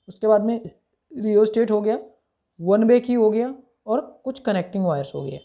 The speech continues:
अब ये रियोस्टेट क्या है, रियोस्टेट हो-, होता है जो कि एक वेरिएबल रेजिस्टेंस होता है जिस पे, जिसके ऊपर एक वेरिएबल नॉब होती है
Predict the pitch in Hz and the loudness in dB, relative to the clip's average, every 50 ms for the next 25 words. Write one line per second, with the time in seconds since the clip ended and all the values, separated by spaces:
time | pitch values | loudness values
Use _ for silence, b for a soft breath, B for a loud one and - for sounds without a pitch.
0 | _ - 170 180 196 214 208 190 185 180 190 208 226 220 226 247 240 233 233 - | _ -8 -4 0 2 2 2 2 2 4 4 2 2 0 0 0 -2 -2 0 0
1 | 233 226 226 247 285 285 254 185 185 196 214 226 220 - 247 247 240 233 220 214 | 0 0 0 -2 -4 -6 -8 -4 -2 0 0 0 -2 -2 -2 -2 0 0 -2 -2
2 | - - 202 196 196 196 208 196 196 226 269 - - _ _ _ _ _ _ _ | -2 -2 -4 -4 0 0 2 2 0 -2 -4 -8 -16 _ _ _ _ _ _ _
3 | _ _ _ - 190 226 214 220 247 294 349 - - _ _ _ _ _ - 226 | _ _ _ -4 -2 -2 -2 0 -2 -4 -4 -6 -10 _ _ _ _ _ 0 0
4 | 277 254 226 180 185 190 190 196 202 202 226 254 254 240 220 214 220 226 220 214 | 0 0 0 0 2 2 4 4 2 4 4 4 4 2 2 0 0 -2 -2 -2
5 | 220 202 185 180 190 175 180 202 247 - - _ _ _ - 180 196 196 - 226 | -2 -2 0 0 0 0 0 -2 -4 -6 -10 _ _ _ -12 -10 -10 -8 -4 -2
6 | 226 233 - 196 208 214 - - 226 226 220 240 247 247 208 202 196 190 202 202 | -4 -2 -2 -4 -6 -4 0 2 2 2 4 2 2 2 2 2 2 4 4 4
7 | 214 226 208 190 185 202 220 214 214 208 214 208 208 214 247 269 - - | 2 2 2 2 2 4 4 4 2 0 0 -2 -2 -2 -4 -4 -8 -14